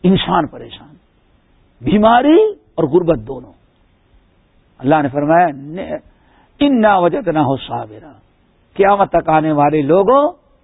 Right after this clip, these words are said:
یاد رکھو، ہم نے اپنے بندے ایوب کو آزمایا، امتحان لیا۔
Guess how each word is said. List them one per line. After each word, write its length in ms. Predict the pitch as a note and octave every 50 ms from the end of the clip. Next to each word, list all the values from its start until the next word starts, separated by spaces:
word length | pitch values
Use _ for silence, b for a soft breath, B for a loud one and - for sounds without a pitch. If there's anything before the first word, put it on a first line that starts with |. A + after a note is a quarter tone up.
| _ _
یاد 300 | - C3+ D3+ D#3+ D#3 C#3
رکھو، 400 | C3+ F3 G3+ - - - C3 C3+ D3 _ _ b b b b b b b b -
ہم 120 | A3 B3+
نے 260 | D4 D#4 E4 E4 D#4+ D#4+
اپنے 540 | - - - - - B3+ B3 B3+ B3 A#3+
بندے 520 | G#3+ D3+ - G#3 G3+ G3+ G3+ F3+ E3+ G3+ F#3+ F3+ F3 - - _ _ _ _ _ _ _ _ _ _ -
ایوب 420 | D#3+ F3 D#3 C3+ E3+ G3+ A3 G#3 - _
کو 120 | - F3 -
آزمایا، 560 | D#3+ D3+ D3 A#2+ C3 C#3 D3 D#3 D#3+ F3 F#3
امتحان 580 | E3+ - - D#3+ D#3+ D#3 - D#3 D3 F3 F#3 F3
لیا۔ 340 | E3+ F#3 G#3+ G3 D#3+ B2+